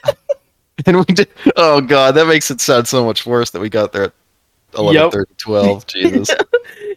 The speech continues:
Speaker 1: Um,
Speaker 2: Not, not to mention, we're hanging out by the fire, and Graham looks over at me. He goes, "Hey,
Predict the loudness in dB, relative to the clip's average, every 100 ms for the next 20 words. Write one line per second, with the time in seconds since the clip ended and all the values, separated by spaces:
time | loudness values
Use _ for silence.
0 | -4 2 2 2 2 0 -2 -20 -20 -8
1 | 0 0 0 -2 2 0 0 -4 -2 0
2 | 0 2 0 2 4 4 2 2 2 4
3 | 2 0 -6 _ -8 -6 0 2 2 -2
4 | 0 0 0 -2 -4 -4 -4 -2 0 -2
5 | -6 -4 -4 -4 -8